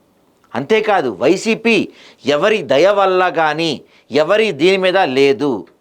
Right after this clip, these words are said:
దేవుడి దయ, ప్రజల అభిమానం ఉందని" జగన్ అనడం చూస్తే సాయిరెడ్డి కాదు, ఎవ్వరు బయటికి వెళ్ళినా ఏం కాదనే సంకేతాలు ఇచ్చారు.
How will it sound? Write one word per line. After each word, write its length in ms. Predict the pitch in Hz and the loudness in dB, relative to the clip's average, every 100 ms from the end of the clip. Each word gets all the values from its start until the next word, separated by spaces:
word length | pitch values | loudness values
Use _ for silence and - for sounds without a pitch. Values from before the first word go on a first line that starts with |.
| - | -8
దేవుడి 400 | 101 147 165 160 | -2 0 0 -2
దయ, 440 | 117 139 175 170 170 _ _ _ | -2 0 2 0 -4 _ _ _
ప్రజల 320 | 135 160 214 | -4 0 2
అభిమానం 640 | 202 - 143 190 208 208 175 | 0 0 -2 0 0 0 -2
ఉందని" 320 | 165 170 160 | 0 0 0
జగన్ 340 | 110 135 165 | -2 -4 -2
అనడం 400 | 165 135 147 139 127 | -2 -2 -2 -2 -4
చూస్తే 500 | 143 143 156 156 151 _ _ _ - | -4 0 2 2 -4 _ _ _ -4
సాయిరెడ్డి 400 | 131 175 214 190 | -2 0 2 2
కాదు, 340 | 196 175 107 - _ _ 104 | 2 0 -4 -10 _ _ -2
ఎవ్వరు 420 | 147 160 196 233 | -2 0 0 0
బయటికి 480 | 143 147 196 202 202 | 0 0 -2 -2 -2
వెళ్ళినా 240 | 180 185 | -2 -2
ఏం 380 | 170 123 175 190 | -2 0 0 -2
కాదనే 380 | - 156 147 135 | -4 -2 -2 -4
సంకేతాలు 520 | 117 113 117 131 120 | -6 -4 -2 0 -2
ఇచ్చారు. 360 | 98 104 87 | -4 -6 -8